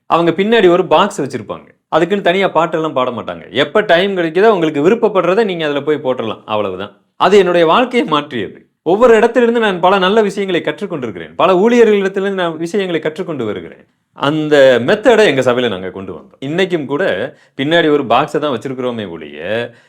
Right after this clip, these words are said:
அதுக்காக தனியா பாட்டு பாடுறதோ வேற எதையுமே செய்யறதில்லை. எதற்காக நான் இதை சொல்லுகிறேன்னு சொன்னா, நிறைய பேருக்கு இந்த விஷயம் தெரிவது இல்லை. நாங்க ஏதோ டி வி முன்னாடி உக்காந்துக்கிட்டு,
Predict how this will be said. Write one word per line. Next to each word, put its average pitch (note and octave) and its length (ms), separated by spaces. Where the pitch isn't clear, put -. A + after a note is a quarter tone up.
அதுக்காக D3+ 460
தனியா D3 320
பாட்டு C3+ 340
பாடுறதோ G#2+ 520
வேற B2+ 180
எதையுமே D3 380
செய்யறதில்லை. C#3+ 640
எதற்காக G#3 480
நான் D#3+ 120
இதை D3 140
சொல்லுகிறேன்னு D#3 440
சொன்னா, B2 260
நிறைய E3 240
பேருக்கு F3 240
இந்த C#3+ 120
விஷயம் C#3+ 300
தெரிவது D#3 400
இல்லை. D#2+ 340
நாங்க D3+ 240
ஏதோ D#3+ 340
டி F#3+ 220
வி E3 40
முன்னாடி D#3 320
உக்காந்துக்கிட்டு, D3+ 640